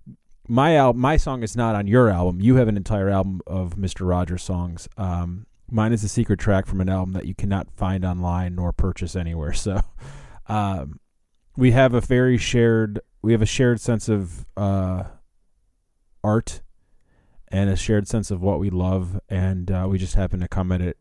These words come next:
from very, very different perspectives. I'm glad you're still doing your thing. I love your thing. Um, the new album comes out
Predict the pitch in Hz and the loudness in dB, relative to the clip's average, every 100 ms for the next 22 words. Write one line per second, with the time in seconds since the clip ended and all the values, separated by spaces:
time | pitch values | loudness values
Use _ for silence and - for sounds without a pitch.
0 | _ - 92 82 87 90 87 90 87 90 | _ -8 -6 -2 -2 0 0 -2 -2 -4
1 | 87 82 85 - 85 - 87 - 123 131 | -4 -4 -4 -2 -4 -4 -4 -2 2 4
2 | 143 131 131 139 127 110 123 123 113 101 | 4 2 0 2 2 4 2 4 2 0
3 | - 131 135 139 - - _ _ - 95 | 2 2 2 -4 -12 -20 _ _ -6 2
4 | 117 117 127 110 131 127 135 139 _ 104 | 4 6 6 6 6 4 -4 -12 _ -2
5 | 101 95 95 87 107 113 110 107 110 107 | 0 0 -2 -2 2 6 6 6 2 0
6 | 98 98 98 | 2 2 0